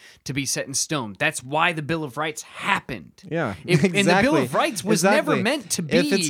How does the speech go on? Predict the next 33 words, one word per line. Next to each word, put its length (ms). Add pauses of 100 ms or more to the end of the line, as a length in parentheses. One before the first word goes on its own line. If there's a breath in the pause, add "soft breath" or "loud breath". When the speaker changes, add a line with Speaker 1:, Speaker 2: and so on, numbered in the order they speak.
Speaker 1:
be 60
Speaker 2:
if 160
Speaker 1:
the 120
Speaker 2:
it's 140
Speaker 1:
end-all 220
Speaker 2:
fucked 120
up 120
Speaker 1:
be-all 180
Speaker 2:
enough 200
Speaker 1:
either. 340
Speaker 2:
that, 100
if 160
it's 140
fucked 280
up 160
enough 320
that 100
you 140
can 180
get 300
three 300
quarters 460
or 180
more 500
of 300
the 100
population 760
to 240
agree 320
that 160
it's 160
fucked 280
up, 280